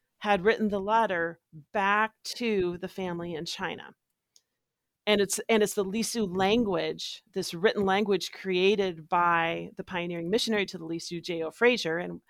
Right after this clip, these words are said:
we will get to that a little bit later, that enabled this family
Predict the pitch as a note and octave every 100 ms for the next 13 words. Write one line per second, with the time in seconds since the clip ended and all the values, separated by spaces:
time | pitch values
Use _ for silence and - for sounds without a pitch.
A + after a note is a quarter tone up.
0 | _ _ - G3 F#3 F#3 - F#3 E3+ E3+
1 | E3 E3+ D#3+ F#3 A3 G3+ E3 E3 _ _
2 | D#3+ G#3 G3 F#3+ F#3 A3+ G3+ F#3 D3 E3
3 | E3 F#3+ - - F#3 A3 C4 D#3+ D#3+